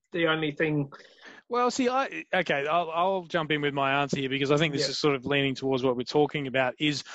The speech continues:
Speaker 2: I look at it as anything that led to the point of Michael Bay entering the franchises, that's what's gone. Now,
Speaker 1: Right.
Speaker 2: who's to say what happens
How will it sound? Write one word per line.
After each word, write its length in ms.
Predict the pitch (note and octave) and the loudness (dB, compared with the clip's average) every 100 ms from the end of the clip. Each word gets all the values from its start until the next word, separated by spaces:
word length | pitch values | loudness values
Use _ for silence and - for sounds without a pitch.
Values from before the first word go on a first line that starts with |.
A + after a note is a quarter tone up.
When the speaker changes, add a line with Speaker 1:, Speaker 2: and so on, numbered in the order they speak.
| - | -10
Speaker 2:
I 140 | - F3+ | -4 0
look 180 | G#3 F#3 | 0 0
at 100 | D#3+ | -2
it 100 | D3+ | 0
as 240 | D3 C#3+ - - _ | 0 -2 -8 -20 _
anything 480 | G3 A3 F#3 G3 F#3 | 0 0 2 0 0
that 220 | E3+ C#3+ | -2 -2
led 280 | C#3+ D#3+ D3+ | 0 -2 -2
to 200 | - E3 | -4 -2
the 100 | D3 | -2
point 280 | - D#3+ D3+ C3+ | -2 -2 -2 0
of 240 | C#3+ C3+ | 0 0
Michael 380 | C#3+ D3 D3+ D3 | 0 0 0 -2
Bay 340 | C#3 C3+ C3 | 0 0 0
entering 320 | C3+ C3 C#3+ | -2 -2 0
the 100 | C3 | 0
franchises, 600 | B2 C#3+ C3+ C3 B2 A#2+ B2+ | -2 0 0 0 0 0 2
that's 260 | E3 C#3+ | 4 4
what's 220 | C#3 B2+ | -2 -4
gone. 340 | - C#3+ A#2+ G#2+ | 0 0 0 -4
Now, 300 | D#3 A3+ D3+ | -2 0 0
Speaker 1:
Right. 140 | A#2+ - - | -4 -10 -4
Speaker 2:
who's 180 | A3+ B3+ | 0 0
to 100 | - | -2
say 460 | - F#3+ E3+ D#3+ D3+ - A2+ G#2+ | -2 0 2 0 -2 -8 -18 -14
what 500 | C#3+ B2+ C#3+ D#3+ C#3 | -14 -8 -2 0 0
happens 560 | - D#3+ - D3 C3 | -2 -2 0 -2 -4